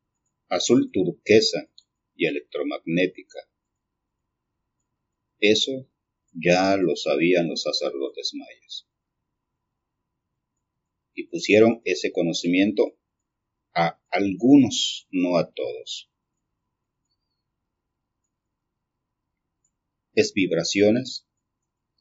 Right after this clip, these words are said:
es electromagnetismo. Es un portal, como menciona que.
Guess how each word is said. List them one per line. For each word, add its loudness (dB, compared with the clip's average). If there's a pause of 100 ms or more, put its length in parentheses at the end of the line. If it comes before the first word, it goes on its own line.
(880)
es -2
electromagnetismo. -8 (2000)
Es 0
un 2
portal, 0 (1160)
como -2
menciona 0
que. -18